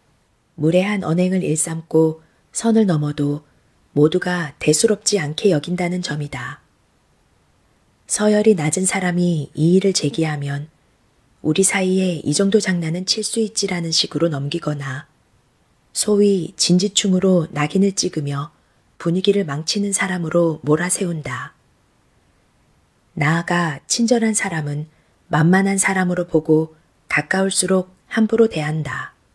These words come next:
언제부터 자신의 소신을 밝히는 사람이 진지충이 되었을까? 집단 내 영향력이 크거나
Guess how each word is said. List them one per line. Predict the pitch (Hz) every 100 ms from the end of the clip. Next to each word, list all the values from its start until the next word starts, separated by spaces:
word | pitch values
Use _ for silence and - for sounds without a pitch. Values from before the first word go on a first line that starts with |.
| _ _ _ _ _ _ _ _ _ _ _ _ _ _ -
언제부터 | 151 180 220 202 - 196 196 170
자신의 | - 156 208 202
소신을 | 202 214 208 208
밝히는 | 202 151 - 185 190
사람이 | - 170 156 151 160 _ _ _
진지충이 | - 156 156 196 - 190
되었을까? | 185 143 147 - 139 - 139 139 - _ _ _ _ _ _ _ _ _ _ _ _ _ _ _
집단 | - - - 196 190
내 | 190 185 156 -
영향력이 | 147 175 202 190 175
크거나 | - - 208 190 147 143